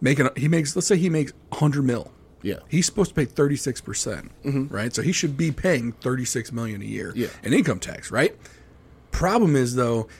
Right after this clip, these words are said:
Speaker 1: he's hiding fifty of that hundred in another com-, in another, uh,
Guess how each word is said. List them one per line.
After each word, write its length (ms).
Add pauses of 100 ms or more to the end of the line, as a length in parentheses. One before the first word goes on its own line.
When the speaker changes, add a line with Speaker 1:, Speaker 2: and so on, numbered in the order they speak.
Speaker 1:
he's 340
hiding 420
fifty 580
of 180
that 180
hundred 520 (340)
in 120
another 440
com-, 320 (100)
in 120
another, 340 (260)
uh, 220